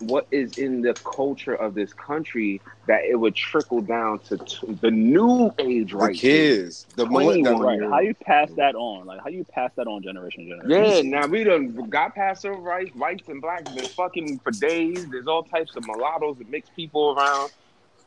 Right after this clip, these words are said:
Speaker 1: and we
Speaker 3: Category
Speaker 1: still
Speaker 3: of porn
Speaker 1: have
Speaker 3: for it. It's crazy.
Speaker 1: Yeah, oh, oh God, they love that shit. <laughs> Like,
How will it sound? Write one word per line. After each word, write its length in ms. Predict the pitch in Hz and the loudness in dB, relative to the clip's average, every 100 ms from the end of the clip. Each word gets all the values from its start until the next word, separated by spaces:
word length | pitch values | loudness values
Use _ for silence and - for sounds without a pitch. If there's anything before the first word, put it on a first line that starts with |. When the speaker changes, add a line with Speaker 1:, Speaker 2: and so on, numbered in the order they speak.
| - | -6
Speaker 1:
and 280 | 120 117 117 | -2 -2 0
we 140 | 139 143 | 0 2
Speaker 3:
Category 360 | 139 143 131 | 4 6 6
Speaker 1:
still 140 | 165 151 | 6 6
Speaker 3:
of 60 | |
porn 180 | 147 151 | 4 4
Speaker 1:
have 80 | 135 | 4
Speaker 3:
for 240 | 160 156 | 4 2
it. 40 | 170 | 0
It's 80 | - | -8
crazy. 280 | 226 107 170 _ _ _ _ - | -10 -10 -14 _ _ _ _ -2
Speaker 1:
Yeah, 160 | - 640 - - | -2 -2 -6 0
oh, 240 | 349 277 240 | 2 2 2
oh 180 | 277 254 | 2 2
God, 240 | 220 247 | -2 -2
they 120 | 220 214 | 0 0
love 240 | 277 302 | -2 -2
that 200 | 185 139 | -6 -8
shit. 300 | 143 104 - - | -10 -10 -12 -16
<laughs> 60 | |
Like, 260 | - 120 | -8 -8